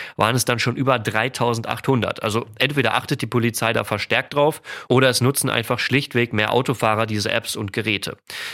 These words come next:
Und auch wenn die Zahlen aber vergleichsweise gering sind, muss man immer dazu sagen, verboten ist es natürlich trotzdem, diese Blitzerwarner während der Fahrt zu nutzen.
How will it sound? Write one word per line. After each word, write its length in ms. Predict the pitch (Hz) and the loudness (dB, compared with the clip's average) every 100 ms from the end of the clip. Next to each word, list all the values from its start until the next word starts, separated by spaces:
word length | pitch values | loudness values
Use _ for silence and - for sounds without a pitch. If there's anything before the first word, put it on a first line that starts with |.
| - - - | -14 -10 -2
Und 160 | 110 | 0
auch 160 | 120 120 | 2 2
wenn 120 | 127 | 4
die 100 | 117 | 2
Zahlen 340 | 110 110 123 143 | 2 2 2 2
aber 160 | 113 | 0
vergleichsweise 680 | - 107 104 131 117 110 107 | -2 0 0 0 0 0 0
gering 320 | 107 104 120 | -4 0 0
sind, 260 | 139 123 113 | 2 2 2
muss 220 | 123 - | 0 2
man 160 | 110 - | -2 0
immer 240 | 127 127 | 2 4
dazu 340 | 104 - 135 | 2 0 0
sagen, 400 | 135 123 123 127 | 2 2 2 0
verboten 680 | - - 104 113 151 131 131 | -4 -4 0 2 2 0 -2
ist 240 | - 110 | -2 -2
es 120 | 123 113 | 0 0
natürlich 420 | 113 117 117 - | 0 2 0 0
trotzdem, 540 | 117 120 - 104 98 | 0 2 2 0 0
diese 220 | 92 101 | 0 0
Blitzerwarner 760 | 92 107 - 113 101 104 104 95 | 0 0 2 2 4 4 2 2
während 240 | 104 101 | 2 2
der 80 | 98 | -2
Fahrt 260 | - 104 - | 0 -2 0
zu 140 | 101 | -2
nutzen. 400 | 98 101 123 127 | 0 0 0 -2